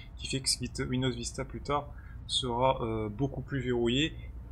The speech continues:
et entre parenthèses, beaucoup plus chiant, puisque souvenez-vous, souvenez Vista, quand vous faisiez un truc, vous avez une barre chaque fois qui disait « Vous êtes-vous sûr de vouloir faire ci, faire ça, et cetera »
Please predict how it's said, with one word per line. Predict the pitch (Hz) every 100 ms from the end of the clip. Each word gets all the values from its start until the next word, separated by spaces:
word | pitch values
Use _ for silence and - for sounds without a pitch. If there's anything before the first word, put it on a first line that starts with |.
| 143
et | 147
entre | 127 127
parenthèses, | - 120 120 131
beaucoup | 120 120
plus | 117 113
chiant, | - 143 143
puisque | 131 - 113 104
souvenez-vous, | - 113 117 117
souvenez | 113 113 113
Vista, | 107 107 - 131 127
quand | 113
vous |
faisiez | 104 113 107
un | 104
truc, | - 131
vous | 120 104
avez | 101
une | 104 101
barre | 104 104 113 123 120
chaque | 110
fois | 117
qui | 113
disait « | 110 117
Vous | 135 170
êtes-vous | 156 170
sûr | - - 170
de | 160
vouloir | 143 139 139 135
faire | 135
ci, | - 139
faire | 131 117
ça, | 131
et | 117
cetera » | 117 107 135